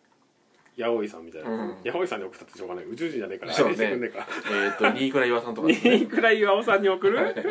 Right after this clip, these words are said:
Speaker 1: 昼のやつ？
Speaker 2: 昼のやつに。
Speaker 1: 思いっきりのやつに。
Speaker 2: やってないね、今でもね。
Speaker 1: 新倉岩尾さんって亡くなったのかな？
Speaker 2: まだ、あれ、放送作家でしたっけ？
Speaker 1: 放送作家。
Speaker 2: ですよね。
Speaker 1: あの時期って言ったら新倉岩尾だもんね。
Speaker 2: はい。怖かった、あの再現V。
Speaker 1: 再現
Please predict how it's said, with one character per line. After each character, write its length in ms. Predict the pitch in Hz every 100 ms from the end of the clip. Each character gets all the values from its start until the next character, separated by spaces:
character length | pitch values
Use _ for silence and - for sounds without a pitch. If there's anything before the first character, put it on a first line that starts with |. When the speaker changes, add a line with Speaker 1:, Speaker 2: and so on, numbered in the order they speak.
| - -
Speaker 1:
昼 240 | 160 170
の 80 | 170
や 120 | 170
つ？ 180 | - 101
Speaker 2:
昼 260 | 151 135
の 60 | 135
や 100 | 117
つ 40 |
に。 60 | 143
Speaker 1:
思 120 | 185
い 20 |
っ 20 | 190
き 80 | 151
り 60 |
の 60 | 151
や 80 | 147
つ 60 |
に。 60 | 123
Speaker 2:
や 60 |
っ 40 | 110
て 100 | 143
な 140 | 143
い 60 | 127
ね、 120 | 120
今 140 | 113
で 80 | 113
も 180 | 110 110
ね。 300 | - - -
Speaker 1:
新 20 |
倉 220 | 320 320
岩 160 | 302 277
尾 60 | 330
さ 100 | 294
ん 40 |
っ 40 |
て 60 | 208
亡 120 | 120
く 80 | 135
な 80 | 208
っ 60 |
た 80 | 339
の 100 | 226
か 80 | 98
な？ 80 | 87 90 87 82 90 147
Speaker 2:
ま 220 | 185 349
だ、 300 | 381 294 - - _ _ -
あ 80 | 196
れ、 60 |
放 220 | - 254 277
送 100 | 320
作 140 | 359 349
家 60 | -
で 60 |
し 40 | -
た 60 |
っ 20 | 87
け？ 220 | - 80 - -
Speaker 1:
放 160 | 139 120
送 100 | 104
作 280 | 98 -
家。 60 | -
Speaker 2:
で 60 | -
す 60 |
よ 60 | 104
ね。 300 | 101 113 92
Speaker 1:
あ 60 | 117
の 120 | 170
時 120 | 196
期 80 | 202
っ 20 | 131
て 160 | - -
言 100 | 82
っ 20 |
た 60 | 87
ら 20 |
新 120 | 95
倉 180 | 98 92
岩 160 | 92
尾 80 | 92
だ 80 | 90
も 40 |
ん 40 | 110
ね。 40 |
Speaker 2:
は 120 | 92
い。 20 | 82 82 95 90 - -
怖 180 | 110 95
か 80 | -
っ 40 | -
た、 200 | 113 92
あ 40 |
の 60 | 92
再 260 | 92 90 92
現 120 | 87 - -
V。 80 | 92
Speaker 1:
再 460 | 90 - - - 233
現 260 | 302 277